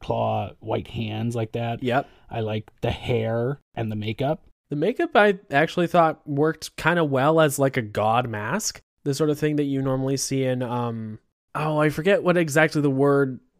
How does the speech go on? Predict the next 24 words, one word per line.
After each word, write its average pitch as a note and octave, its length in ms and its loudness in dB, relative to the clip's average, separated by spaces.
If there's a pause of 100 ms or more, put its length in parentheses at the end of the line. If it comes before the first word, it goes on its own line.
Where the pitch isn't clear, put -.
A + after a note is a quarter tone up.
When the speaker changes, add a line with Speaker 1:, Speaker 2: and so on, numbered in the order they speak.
(120)
Speaker 2:
phrase C3+ 360 0
is, C3 380 0
but C3+ 220 2
it's C#3 140 0
the C#3+ 80 -2
same E3 260 0
sort E3 160 0
of, D#3 300 0
um, B2+ 420 -2 (240)
concept D#3 360 -2
that C#3+ 80 -2
goes C#3 200 2
into, C3 580 -2 (300)
like, C3+ 220 -2
traditional D3+ 800 0 (160)
Chinese, D3+ 840 0 (100)
I B2 60 -4
think C4+ 220 4
some F3+ 280 -2
Korean, A#2 520 -2 (140)
and C3+ 80 -2
also C#3+ 220 0
Japanese E3 540 0
dramas, A#2 580 -2